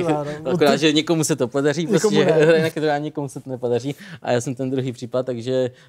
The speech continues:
Speaker 2: eh, jsem pak jako s kytarou si nějaký dva roky tam trápil, co jako, že jo, děcko, eh, ne úplně baví tam chodit, eh, na nějaký tam hodiny,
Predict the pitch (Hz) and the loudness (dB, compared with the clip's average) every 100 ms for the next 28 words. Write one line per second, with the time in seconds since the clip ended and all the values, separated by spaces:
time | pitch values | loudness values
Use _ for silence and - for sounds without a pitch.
0 | - 127 123 113 127 117 123 123 135 120 | -8 -2 -2 -2 -6 -6 -6 -6 -8 -8
1 | 123 127 127 135 131 123 127 123 123 120 | -8 -6 -6 -6 -8 -8 -8 -8 -8 -6
2 | 123 120 _ 123 120 127 117 131 127 123 | -6 -6 _ -8 -4 -4 -4 -2 -4 -2
3 | 120 117 123 123 117 113 117 110 131 120 | -4 -2 -4 -2 -4 -4 -6 -6 -2 -2
4 | - 143 - 117 113 120 120 120 117 117 | -2 -16 -6 -4 -2 0 -2 -2 -6 -6
5 | 117 120 127 123 113 120 117 127 117 117 | -6 -8 -8 -6 -4 -6 -4 -6 -6 -8
6 | 120 - 127 127 120 120 113 - 127 120 | -10 -8 -6 -4 -4 -8 -12 -14 -8 -8
7 | 113 127 127 131 | -6 -8 -6 -6